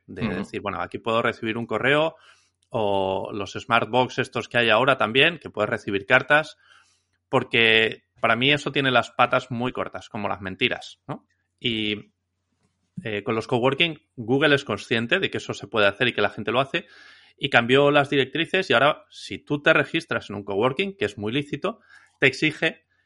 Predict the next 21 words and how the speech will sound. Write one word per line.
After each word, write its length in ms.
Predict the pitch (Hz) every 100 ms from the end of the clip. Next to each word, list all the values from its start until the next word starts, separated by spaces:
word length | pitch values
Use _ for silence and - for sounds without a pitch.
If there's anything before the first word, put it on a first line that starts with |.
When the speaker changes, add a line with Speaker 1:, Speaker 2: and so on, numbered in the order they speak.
| _ -
Speaker 1:
que 460 | 123 110 110 - _ _ _ _
el 160 | 107 95
nombre, 460 | 131 143 151 - _
tu 100 | 107
logo, 540 | 123 131 147 - _ _ -
aparezca 400 | 113 120 127 143
en 60 |
la 140 | 117 -
puerta 300 | 131 131 110
del 120 | 107
coworking 440 | 117 120 123 143
como 200 | 123 104
una 120 | 113
de 40 | 120
las 200 | 120 -
empresas 440 | 104 123 - 143
que 100 | 131
se 120 | -
pueden 280 | 104 113 117
encontrar 500 | 101 95 92 101 92
ahí, 240 | 87 85